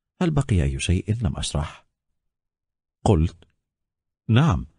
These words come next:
فأنت لم توضح دافع الكولونيل لقتل رونالد آدير." آه يا عزيزي واتسون، لقد دخلنا هنا في حقول الاستنتاج، حيث يمكن للعقل الأكثر منطقية أن يخطئ.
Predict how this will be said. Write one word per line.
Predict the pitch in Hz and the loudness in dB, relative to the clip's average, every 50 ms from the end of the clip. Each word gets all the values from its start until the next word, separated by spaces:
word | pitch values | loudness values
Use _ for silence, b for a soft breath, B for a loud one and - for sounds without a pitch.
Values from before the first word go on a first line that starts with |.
| _ _ _ _ _ _ - | _ _ _ _ _ _ -6
فأنت | - 85 90 95 117 | -2 0 2 2 2
لم | 101 90 80 | 2 2 0
توضح | 78 - 101 98 92 95 - - - - - | 0 0 0 2 2 0 -2 -2 -8 -6 -4
دافع | 87 76 92 98 - - 90 80 | -2 0 0 0 2 2 0 0
الكولونيل | 82 - - 95 87 101 127 135 92 | 2 0 2 2 2 4 2 2 0
لقتل | 78 80 - 98 - - 95 87 80 b b b b - | -2 -2 -2 -2 0 0 0 -2 -2 b b b b 2
رونالد | 101 104 95 87 80 76 - | 2 4 4 4 2 0 0
آدير." | - 127 143 127 92 73 - - _ _ _ _ _ _ _ _ _ _ _ _ _ _ _ _ _ _ _ _ _ _ _ _ _ _ _ _ _ _ _ _ _ _ _ _ _ - | 0 0 0 2 0 -2 -2 -6 _ _ _ _ _ _ _ _ _ _ _ _ _ _ _ _ _ _ _ _ _ _ _ _ _ _ _ _ _ _ _ _ _ _ _ _ _ 2
آه | 131 139 139 127 113 101 | 4 6 6 6 6 4
يا | 95 87 76 | 4 2 2
عزيزي | 69 69 69 76 - - 80 | 0 -2 -6 -6 -6 -6 -8
واتسون، | 69 - - - - 85 73 73 76 82 82 82 82 | -8 -8 -8 -6 -4 -4 -4 -6 -8 -14 -12 -8 -6
لقد | 95 - - 92 78 | -6 -4 -4 -2 0
دخلنا | 95 87 101 90 80 87 82 | 0 0 0 0 0 0 0
هنا | 80 95 90 101 101 | 0 0 0 0 -2
في | 98 - 90 76 | -2 -2 -4 -4
حقول | 71 - - - - 73 | -4 -6 -10 -8 -8 -8
الاستنتاج، | 64 62 69 69 - - 80 65 - - 57 58 - - - _ _ _ _ _ _ _ _ _ _ _ - | -6 -6 -6 -6 -4 -4 -4 -4 -4 -8 -8 -6 -10 -12 -14 _ _ _ _ _ _ _ _ _ _ _ -4
حيث | - 147 147 - | -2 -2 0 2
يمكن | 151 160 170 160 - - - 98 | 2 0 0 0 -2 0 0 2
للعقل | 82 76 73 69 80 - 92 | 2 2 2 0 0 0 0
الأكثر | 85 73 - - - - - - 80 | 0 0 0 -2 -2 0 0 0 0
منطقية | 69 67 67 - - - - 95 87 80 73 - | 0 -2 -4 -6 -6 -2 -2 -2 0 0 -4 -4
أن | 67 | -6
يخطئ. | 67 65 - - - 67 | -8 -10 -10 -10 -12 -12